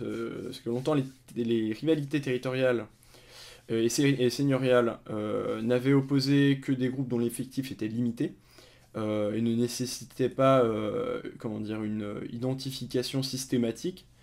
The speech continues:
Mais à partir de la fin du onzième, euh, tandis que la société féodale s'organise, euh, cette dernière étant basée sur un lien, euh, de, de fidélité entre un vassal et son seigneur,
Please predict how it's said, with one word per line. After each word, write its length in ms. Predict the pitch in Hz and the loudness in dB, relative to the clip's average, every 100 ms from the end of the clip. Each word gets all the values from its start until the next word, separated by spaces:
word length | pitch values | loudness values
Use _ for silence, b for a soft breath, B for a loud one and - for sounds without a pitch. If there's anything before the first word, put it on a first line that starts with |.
| b b b | b b b
Mais 140 | 120 | 4
à 100 | 127 | 4
partir 360 | 127 135 139 156 | 6 4 2 0
de 80 | 127 | 4
la 180 | 123 127 | 4 2
fin 200 | 151 139 | 0 0
du 140 | 117 | 0
onzième, 600 | 123 117 131 147 175 131 - | 0 0 2 2 2 -2 -4
euh, 360 | 151 107 104 107 | -6 -4 -4 -4
tandis 420 | - 127 127 139 | -2 0 0 0
que 80 | 123 | 0
la 120 | 120 | 0
société 460 | 120 123 135 131 131 | -2 -4 -4 -2 -2
féodale 400 | 131 120 127 127 | 0 0 0 0
s'organise, 640 | 107 107 113 131 170 135 B B B | -4 -4 -2 0 -2 -6 B B B
euh, 140 | 110 110 | -6 -6
cette 200 | 113 113 | -2 2
dernière 340 | 117 120 131 | 4 4 2
étant 200 | 117 123 | 0 -2
basée 320 | 113 120 131 | 0 2 2
sur 300 | 135 135 110 | 0 -2 -6
un 80 | 110 | -4
lien, 380 | 113 120 127 120 | 0 0 2 0
euh, 100 | 107 | -2
de, 320 | 107 107 104 | -4 -4 -6
de 180 | 101 104 | -8 -10
fidélité 760 | 104 113 120 120 117 139 135 135 B B - | -8 -4 -2 -2 -2 0 0 -2 B B -8
entre 240 | 107 - | -6 0
un 40 | 123 | 2
vassal 340 | 123 123 131 | 4 4 2
et 60 | 120 | 2
son 140 | 117 | -2
seigneur, 500 | 107 113 123 156 170 | -2 0 4 2 0